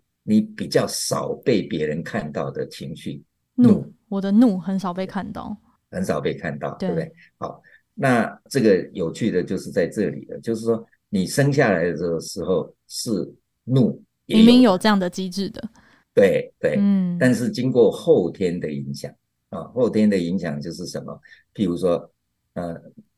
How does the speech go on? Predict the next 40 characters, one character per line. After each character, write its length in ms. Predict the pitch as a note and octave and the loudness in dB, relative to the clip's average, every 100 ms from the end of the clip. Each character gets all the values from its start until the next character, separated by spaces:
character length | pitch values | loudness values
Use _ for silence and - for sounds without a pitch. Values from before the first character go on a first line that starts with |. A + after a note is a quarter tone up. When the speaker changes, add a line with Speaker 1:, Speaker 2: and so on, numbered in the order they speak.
| _ - | _ -8
Speaker 1:
男 260 | F2+ G2+ | -2 0
生， 340 | G#2+ G#2+ G#2+ - _ - | 2 2 0 -6 _ -4
这 100 | A2+ | -2
个 100 | G2 | -2
蛮 240 | F2 G2+ | 0 0
典 220 | G#2+ C#2 | 0 -4
型 160 | C#2+ C#2+ | -6 -8
的， 100 | C#2 _ _ | -10 _ _
男 240 | - G#2+ | -2 0
生 240 | B2 C3 B2+ | 2 2 0
比 100 | - | -2
较 260 | E2 G2+ E2+ | 0 2 2
容 320 | - F2 E2+ | 0 -2 -2
易 300 | G2+ F#2 C#2+ - _ _ | -2 -4 -8 -14 _ _
失 320 | - - G2+ G2+ | -14 -8 -6 -6
去 400 | - G2+ E2 - | -2 -2 -2 -6
哀 280 | G#2 G#2 A2 | -4 0 0
的 140 | G2+ | -2
情 260 | - - D2 | -8 -10 -14
绪， 240 | - - - _ | -16 -18 -20 _
或 140 | B2 | 0
者 80 | F#2+ | 0
对 220 | G2 G2+ | 0 -2
哀 240 | - G2+ G2 | 0 0 0
的 100 | F2 | -2
情 180 | - D2 | -6 -10
绪 200 | F#2+ D#2 | -8 -8
不 120 | E2 | -6
敏 180 | D#2 D2 | -6 -6
感。 160 | - - | -8 -8
为 120 | - | -4
什 80 | G3+ | -2
么？ 60 | - | -2
Speaker 2:
OK。 100 | F#3 F3+ F3+ - _ | -4 -6 -8 -14 _
Speaker 1:
小 200 | E2+ D#2+ | -4 2
时 80 | G2 | 4
候 100 | F#2+ | 4
被 220 | G2+ E2 | 4 0
说 160 | F2+ | -4
要 200 | - E2+ | -6 -6